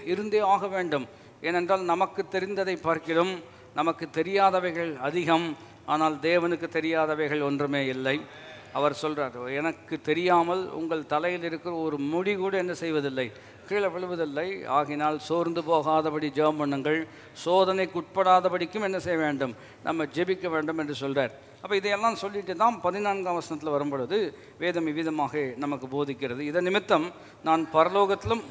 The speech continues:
பூலோகத்திலும் உள்ள முழு குடும்பத்துக்கும் நாமக்காரனராகி நம்முடைய கர்த்தராகிய இயேசு கிறிஸ்துவினுடைய பிதாவை நோக்கி என்ன செய்கிறேன்? நான் முழங்கால் படிட்டு. மறுபடியும் பிரேயர்னு சொல்லும் பொழுது எப்போவுமே it comes in the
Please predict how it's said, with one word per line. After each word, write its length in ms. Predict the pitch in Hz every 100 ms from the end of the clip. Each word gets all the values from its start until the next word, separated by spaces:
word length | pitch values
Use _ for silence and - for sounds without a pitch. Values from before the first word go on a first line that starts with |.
| 139 147
பூலோகத்திலும் 720 | 185 202 196 180 175 185 208 - - - - -
உள்ள 340 | 175 175 165 190
முழு 500 | 175 190 247 269 269
குடும்பத்துக்கும் 640 | 254 240 233 226 220 208
நாமக்காரனராகி 1120 | 185 196 202 185 190 175 165 151 131 127 143 160 - - - 147
நம்முடைய 340 | 160 165 165 175
கர்த்தராகிய 580 | 160 202 196 180 185
இயேசு 460 | 180 202 214 - 214
கிறிஸ்துவினுடைய 500 | - 196 - 190 175 -
பிதாவை 440 | 170 196 185 185
நோக்கி 300 | 170 160 -
என்ன 160 | 160 160
செய்கிறேன்? 480 | 156 139 135 127 117 - - - -
நான் 340 | 151 156 139 131
முழங்கால் 440 | 160 170 170 160
படிட்டு. 400 | 143 143 127 135 104 -
மறுபடியும் 400 | 143 170 180 170
பிரேயர்னு 460 | 160 185 185 185 185
சொல்லும் 320 | 160 175 175
பொழுது 440 | 160 151 180 220 - - - -
எப்போவுமே 440 | 156 - 208 208
it 160 | 175 185
comes 520 | 165 - 180 214 -
in 80 |
the 100 | 190